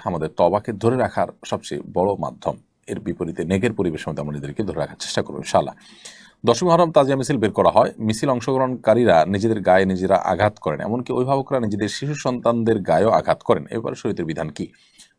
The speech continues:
পরিষ্কারভাবে নবী করিম সাল্লাল্লাহু আলাইহি সাল্লাম কোনো শোক পালন করতে গিয়ে নিজের শরীরে আঘাত করা, জামা কাপড় ছেঁড়া, এগুলোর ব্যাপারে পরিষ্কারভাবে নিষেধ করেছেন এবং আল্লাহ তাআলা লানত অভিশাপ নাজিল হয় এই সমস্ত ব্যক্তিদের উপর, সেই কথা তিনি বলেছেন। So, আহ, তাজিয়া মিছিল বা আপনার শোক মিছিলের নামে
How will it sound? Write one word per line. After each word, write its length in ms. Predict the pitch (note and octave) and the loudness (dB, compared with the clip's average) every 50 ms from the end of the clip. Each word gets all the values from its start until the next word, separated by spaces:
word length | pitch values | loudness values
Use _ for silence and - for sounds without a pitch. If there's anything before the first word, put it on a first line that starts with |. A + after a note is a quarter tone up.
| _ - | _ 0
পরিষ্কারভাবে 720 | G3 G#3 G#3 - G#3+ E3+ C3+ A2 G#2+ G#2+ G#2 G2 F#2+ F#2+ - - | 0 0 0 2 0 0 0 0 0 0 2 2 2 0 -2 -2
নবী 100 | G2+ F#2 | -4 -4
করিম 200 | - G2 F#2+ F2+ | -2 -2 -4 -4
সাল্লাল্লাহু 340 | - - F#2+ F2+ E2+ E2+ E2+ | -4 -4 -2 0 2 0 0
আলাইহি 100 | E2+ - | 0 -2
সাল্লাম 340 | - E2+ D#2+ D#2 D2+ D2 - _ - - - - _ _ _ - | 0 2 2 2 2 0 -12 _ -20 -20 -20 -20 _ _ _ 0
কোনো 400 | - G#2 G#2 G2+ G2+ G2+ G2+ G2 - _ - | 2 2 4 4 2 2 0 -2 -6 _ -12
শোক 520 | - - - B2 G#2+ - - - A#2+ G#2+ - - | -10 -4 0 -2 -2 -2 -2 -6 -6 -4 2 2
পালন 240 | G#2 G2 F#2+ F#2+ | 2 4 4 0
করতে 300 | F#2+ G2 F#2+ - - G#2 | 0 -2 -4 -4 -4 -6
গিয়ে 260 | F2+ F#2 F#2 F#2 F#2 F#2 | -2 -2 0 0 2 0
নিজের 240 | F#2 E2+ F#2+ F#2 | 0 0 -2 -2
শরীরে 320 | F2+ - - G2+ F#2 F#2 F2+ | -2 0 -2 -2 2 2 2
আঘাত 300 | D#2+ D#2 F2+ F#2 - - | 2 2 0 -2 -2 -2
করা, 360 | - F#2+ F2 F2 E2+ E2 E2 D2+ | -6 0 2 4 4 4 4 4
জামা 180 | F2+ F2 F#2 | 2 0 0
কাপড় 280 | F2+ - - - F#2 F2+ - | -2 -4 -4 -4 -4 -4 -4
ছেঁড়া, 320 | - - F2 E2 E2 D#2+ D#2+ | -4 -2 2 4 4 4 4
এগুলোর 240 | F#2 F#2 F2+ E2+ | 2 0 0 -2
ব্যাপারে 240 | - - D#2+ D#2 D#2 | -2 -2 -2 -2 -2
পরিষ্কারভাবে 540 | - - A2+ A2+ - - B2+ A2+ A2 G2 F#2+ | -2 -4 -6 -8 -4 -4 -2 -2 -2 -2 -2
নিষেধ 400 | F#2+ G2+ G#2+ - - A#2 - - | -4 -4 -4 0 -2 -2 -2 -2
করেছেন 400 | - - - - - - - - | -8 -6 -6 -6 -6 -8 -4 -2
এবং 200 | F#2 G2+ A2 A2 A2 - _ _ _ - | -2 -2 -2 -4 -6 -12 _ _ _ -2
আল্লাহ 200 | A2+ A2 G#2 G2+ | 2 2 2 2
তাআলা 220 | - A2+ F#2+ F2+ | 2 0 -2 2
লানত 340 | F2 F#2+ G#2+ A#2+ C3 B2 - | 4 4 4 4 2 -2 -4
অভিশাপ 440 | - A#2 A#2 C3 B2+ - D#3 C#3+ - | -2 -2 -2 -2 -2 -4 -8 -4 -2
নাজিল 220 | G2+ F#2 G2 G2 | -2 -2 0 -2
হয় 100 | F#2 F#2+ | -2 -2
এই 60 | F2+ E2 | -2 -2
সমস্ত 260 | - F#2+ F#2 - F2+ | -4 -8 -8 -6 -6
ব্যক্তিদের 320 | E2+ D#2 - - D#2+ D#2+ | -6 -6 -6 -8 -10 -10
উপর, 140 | D#2 - D#2+ | -6 -8 -8
সেই 160 | - - F#2+ - | -6 -6 -6 -6
কথা 180 | - D#2 - D2 | -6 -8 -8 -10
তিনি 160 | - D2+ D2+ | -10 -8 -2
বলেছেন। 340 | G2 A2+ B2 A2+ - - - _ - - - - - - _ - - - | 0 2 2 2 -2 -6 -14 _ -20 -20 -20 -20 -20 -20 _ -10 0 4
So, 240 | D#3+ D3 D3+ E3 F#3 _ _ _ _ _ _ _ _ - | 4 4 4 2 0 _ _ _ _ _ _ _ _ 2
আহ, 380 | A2 G2+ G2 G2 F#2+ F#2+ F#2+ | 4 6 6 6 6 6 4
তাজিয়া 360 | F#2+ - - G#2+ G#2 G#2+ G#2+ G2 | 4 4 4 4 4 4 0 0
মিছিল 360 | G2 F#2+ - - G2+ F#2+ E2 | -2 -4 -4 -4 -4 -4 0
বা 200 | E2+ F2 E2+ E2+ | 2 2 4 4
আপনার 320 | E2+ - - - - F#2 | 2 0 -6 -4 -6 -6
শোক 240 | - - A#2+ G#2+ A2 | -4 -4 -6 -4 -2
মিছিলের 300 | G2 F#2 - A#2+ C3 A2+ | -4 -2 -2 -2 -2 -2
নামে 320 | F2+ D#2 D#2 F#2 G#2 E2+ | -2 -2 0 0 0 0